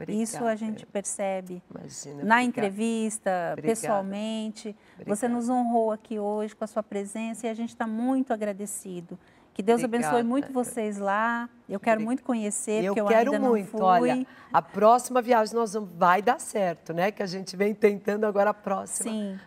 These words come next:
Speaker 2: vai dar certo. E olha, Eunice, todos podem fazer o bem. Todos nós podemos fazer o bem.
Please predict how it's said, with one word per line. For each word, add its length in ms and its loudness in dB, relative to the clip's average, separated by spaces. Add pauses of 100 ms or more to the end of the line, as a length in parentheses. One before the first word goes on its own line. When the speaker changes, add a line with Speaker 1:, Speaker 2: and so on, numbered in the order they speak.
(100)
Speaker 2:
vai 180 6
dar 140 2
certo. 460 -4
E 40 -2
olha, 260 4
Eunice, 340 -8 (200)
todos 800 2 (320)
podem 320 -2
fazer 300 -12
o 40 -20 (120)
bem. 200 -12 (680)
Todos 420 2
nós 560 -2 (300)
podemos 760 -6
fazer 340 -6
o 40 -14
bem. 220 -14